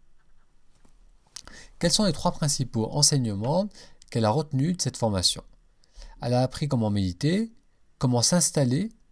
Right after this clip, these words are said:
et comment faire aussi pour débloquer et travailler le plexus. Je lui ai demandé qu'est-ce qu'elle a particulièrement retenu et apprécié de ce programme, et elle note « La douceur qu'il a amenée dans ma vie,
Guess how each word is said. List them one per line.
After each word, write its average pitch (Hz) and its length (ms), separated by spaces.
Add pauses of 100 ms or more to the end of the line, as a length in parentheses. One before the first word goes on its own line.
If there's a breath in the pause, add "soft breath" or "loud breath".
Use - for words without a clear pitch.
(220)
et 185 120
comment 170 220
faire 147 160
aussi 175 220
pour 127 180
débloquer 147 540
et 123 60
travailler 123 600 (160)
le 131 120
plexus. - 600 (2250 soft breath)
Je 120 120
lui 139 60
ai 147 40
demandé 180 260
qu'est-ce 180 220
qu'elle 151 120
a 131 140 (180)
particulièrement 151 840
retenu 143 520
et 120 60
apprécié 120 480
de 120 120
ce 151 120
programme, 143 640 (540)
et 156 80
elle 117 160
note « 131 340 (680 soft breath)
La 143 120
douceur 175 500
qu'il 113 180
a 117 80
amenée 117 480
dans 123 180
ma 131 160
vie, 120 320